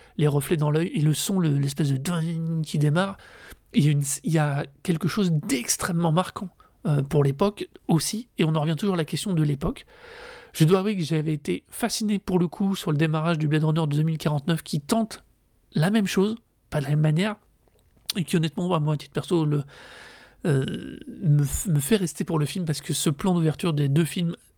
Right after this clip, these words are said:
je les trouve géniaux. Il y en a un qui va m'emmène jusqu'au bout, l'autre beaucoup moins, mais ça, c'est un, pareil, toujours un autre problème. Mais le travail de Vangelis, et sur cette B O, et cette B O spécifiquement, c'est, pour moi, c'est une de, c'est un, c'est un bijou de, de cohérence, d'osmose, de, de dynamique,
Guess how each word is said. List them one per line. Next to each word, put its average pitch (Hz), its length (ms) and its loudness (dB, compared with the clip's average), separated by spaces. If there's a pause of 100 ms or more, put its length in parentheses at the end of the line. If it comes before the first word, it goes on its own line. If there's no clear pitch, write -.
(120)
je 160 80 0
les 147 140 4
trouve 147 180 0
géniaux. 143 380 0 (360)
Il - 60 -4
y 139 40 2
en 135 40 2
a 143 60 4
un 160 80 0
qui - 180 -4
va 139 200 2
m'emmène 135 540 0
jusqu'au 135 280 0
bout, 151 220 4
l'autre 151 280 2
beaucoup 160 280 -4
moins, 262 160 0
mais 175 120 -2
ça, - 140 -4
c'est - 140 -4
un, 147 100 0
pareil, 160 320 -2
toujours 156 220 2
un 143 40 0
autre 139 100 -2
problème. 208 260 -2 (680)
Mais 190 400 4 (160)
le 156 180 0
travail 208 360 0
de 180 100 0
Vangelis, 160 640 -4 (220)
et 135 100 0
sur - 240 -6
cette 190 220 0
B 170 140 4
O, 185 120 0
et 139 80 -2
cette 196 340 -2
B 170 60 2
O 160 100 4
spécifiquement, 165 680 -4 (340)
c'est, - 180 -6
pour 160 120 4
moi, 196 140 4
c'est - 140 0
une 151 120 2
de, 147 100 2
c'est 151 260 -2
un, 143 280 -4 (760)
c'est - 160 0
un 151 60 2
bijou 196 480 2
de, 160 120 0
de 151 100 2
cohérence, 160 540 -2
d'osmose, 175 500 0
de, 160 80 -2
de 151 140 0
dynamique, 160 640 0